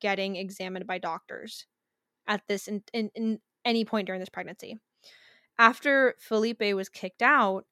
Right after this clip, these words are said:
after the summer had ended, she was finally able to be examined at the end of the summer of nineteen oh three.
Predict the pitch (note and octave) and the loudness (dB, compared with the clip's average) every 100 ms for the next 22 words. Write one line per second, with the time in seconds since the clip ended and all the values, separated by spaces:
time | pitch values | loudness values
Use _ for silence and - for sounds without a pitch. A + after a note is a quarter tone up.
0 | _ - G#3+ - G#3+ G3 F#3+ - B3+ C4+ | _ -2 -2 0 -2 -2 -4 0 2 2
1 | A3 G3+ G3 G3 F#3+ F#3 G#3 _ _ _ | 0 -2 -2 -2 0 -2 -4 _ _ _
2 | _ _ _ _ - - B3 A3 G#3+ - | _ _ _ _ -8 -2 0 0 -2 -8
3 | - A3 A3 A3+ A3+ A3 G#3 F#3+ G3 G3 | 0 4 4 4 2 2 -2 0 0 -2
4 | - F#3 F#3 F#3+ B3 B3 F#3 - A3 - | -6 -6 -6 0 2 2 -2 -8 -16 -20
5 | _ _ - G#3+ A3+ G#3 G3+ G3+ G#3 G3 | _ _ -8 -4 -2 0 0 0 -2 -4
6 | - G3+ - G3 G3 - G3+ F#3+ F#3 - | -6 -8 -4 -4 -2 -4 -4 -6 -8 -8
7 | F#3+ F3+ - F#3 F#3 | -10 -10 -12 -10 -10